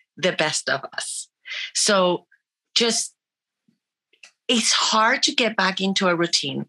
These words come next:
It's hard sometimes to break out of that, you know, lifestyle that you may be having for so long or the things that you're used to do. But I'm telling you this, when you go over that hill and you overpass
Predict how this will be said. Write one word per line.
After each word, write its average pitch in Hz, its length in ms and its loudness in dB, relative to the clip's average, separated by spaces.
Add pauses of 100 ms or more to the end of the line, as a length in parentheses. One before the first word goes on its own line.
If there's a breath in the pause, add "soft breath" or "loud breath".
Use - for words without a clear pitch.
(100)
It's 208 140 2
hard 220 440 2
sometimes 240 800 2
to 175 260 2 (320 loud breath)
break 214 480 2 (100)
out 190 180 4
of 170 260 -2
that, 175 340 0 (380 loud breath)
you 185 160 -2
know, 165 420 2 (180)
lifestyle 180 520 0
that 175 140 -4
you 175 80 -2
may 170 180 0
be 156 120 -6
having 156 400 0
for 147 140 -2
so 143 240 2
long 139 400 -2 (240 loud breath)
or 175 160 4
the 170 100 2
things 185 280 2
that 175 120 2
you're 170 120 2
used 156 300 0
to 156 80 0
do. 143 280 0 (480 soft breath)
But 185 100 2
I'm 180 140 2
telling 196 360 4
you 190 120 4
this, 156 320 0 (220)
when 185 220 4
you 180 200 2
go 214 380 2
over 208 220 2
that 180 220 -4 (100)
hill 120 360 -2 (560 loud breath)
and 180 160 2
you 185 120 2 (400 soft breath)
overpass 220 1160 0